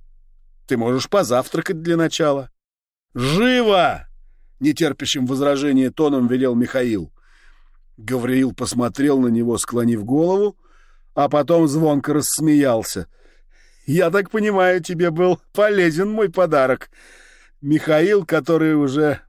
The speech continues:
просматривал бумаги с жадностью трудяги, настоящего фаната своего дела, поднял на заместителя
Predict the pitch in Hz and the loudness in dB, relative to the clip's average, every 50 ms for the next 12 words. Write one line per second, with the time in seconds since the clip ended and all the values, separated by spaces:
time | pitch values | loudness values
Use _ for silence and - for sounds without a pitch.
0 | _ - - 147 156 131 - 151 160 165 156 131 - 147 147 143 143 143 127 139 | _ -4 -2 0 0 0 0 -2 0 0 0 0 -2 -2 0 0 0 -2 0 -2
1 | 151 156 170 180 165 139 151 143 135 127 120 113 123 165 160 147 127 143 143 127 | 0 0 0 0 2 2 0 0 0 -2 -4 -2 0 0 0 0 0 -2 -2 -4
2 | - - - 151 135 - 160 147 143 131 156 190 196 165 143 131 - _ - - | -4 -4 -4 -4 -2 -2 -2 -2 -2 0 0 -2 0 0 0 -2 -2 _ -14 -20
3 | - - _ - 156 151 - - 165 165 180 170 - - 160 160 147 - - 165 | -20 -20 _ -6 -6 -4 -2 0 0 0 0 0 0 -2 -2 -2 -2 0 -2 -2
4 | 170 175 160 135 147 131 - 151 151 151 151 147 156 156 139 143 196 202 180 156 | 0 0 -2 -2 -4 -8 -6 -4 -4 -2 -2 -2 -2 -4 -2 -2 0 0 2 0
5 | 131 - - - _ _ _ _ _ _ _ _ _ _ _ - 190 202 185 147 | -2 -2 -8 -20 _ _ _ _ _ _ _ _ _ _ _ 0 2 2 2 2
6 | 165 180 175 170 170 165 156 156 170 170 160 - - 175 180 - 170 165 160 160 | 2 2 2 2 2 2 2 2 0 0 0 -2 -4 -8 -6 -4 -2 0 0 0
7 | 156 | -2